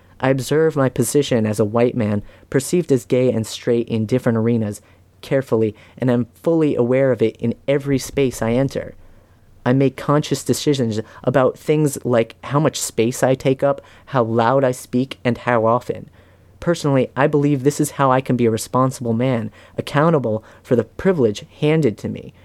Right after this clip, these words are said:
I try often to turn it away, but many times it's just there, and it is, to be honest, easy. But I remember not having it, and I won't forget. The transmasculine community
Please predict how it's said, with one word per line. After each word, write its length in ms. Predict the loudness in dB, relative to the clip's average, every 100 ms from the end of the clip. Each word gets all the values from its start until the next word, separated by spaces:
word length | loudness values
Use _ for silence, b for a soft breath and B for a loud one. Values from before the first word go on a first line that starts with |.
| b b b -2
I 100 | -2
try 440 | -2 -2 0 2
often 400 | 2 0 0 -2 -2
to 100 | -2
turn 240 | 0 2
it 100 | 2
away, 240 | 2 2
but 220 | 2 -2 -6 b b b 0
many 220 | 2 2
times 320 | 2 2 2
it's 180 | -2 0
just 300 | -2 -2 0
there, 400 | 2 2 0 -4 B B B
and 320 | 0 0 -2 -2
it 120 | 0
is, 300 | 2 0 -4 -8
to 100 | -2
be 140 | 0
honest, 420 | 0 0 -2 -6 -20 -8
easy. 460 | -4 -4 -6 -10 -18 b b b b _ -4
But 120 | 0
I 100 | 0
remember 480 | 0 0 0 0 0
not 300 | 0 -2 -2
having 420 | -2 0 -2 -6
it, 160 | -16 -18 -20 -20 -20 -10 -2
and 100 | 0
I 100 | 2
won't 200 | 2 0
forget. 480 | -4 -2 0 -2 -6 -18 B B B B B B
The 100 | -4
transmasculine 920 | -2 0 0 2 0 0 0 0 0 -2
community 600 | -2 0 0 0 -2